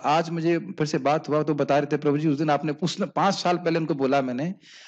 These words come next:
'अरे, घर में टीवी हो सकता है, भागवत नहीं हो सकती है?'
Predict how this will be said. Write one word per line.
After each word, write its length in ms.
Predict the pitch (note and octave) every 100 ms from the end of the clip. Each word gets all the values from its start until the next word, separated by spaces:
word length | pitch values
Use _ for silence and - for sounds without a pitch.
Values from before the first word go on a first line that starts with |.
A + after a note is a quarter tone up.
| -
'अरे, 180 | C3+ E3
घर 180 | B2 C#3
में 140 | D#3+
टीवी 240 | E3 C#3 E3
हो 100 | D3+
सकता 260 | D3+ D#3
है, 60 | D#3
भागवत 320 | G#2+ B2 F3
नहीं 80 | F#3+
हो 60 | B3
सकती 280 | B3+ B3+
है?' 120 | C#4